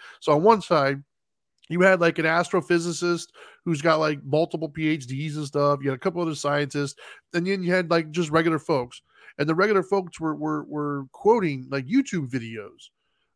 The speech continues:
versus these people who've studied astrophysicists, physis-, like,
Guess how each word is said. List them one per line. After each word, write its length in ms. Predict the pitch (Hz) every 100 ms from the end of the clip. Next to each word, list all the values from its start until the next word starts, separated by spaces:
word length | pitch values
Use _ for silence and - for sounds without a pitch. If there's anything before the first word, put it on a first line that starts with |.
| -
versus 440 | 139 208 - 190
these 220 | 165 208 -
people 320 | 247 - 202
who've 180 | 180 160
studied 280 | 214 196
astrophysicists, 920 | 180 202 196 - 214 190 165 143 135 - - -
physis-, 300 | 208 180 147 -
like, 260 | 151 139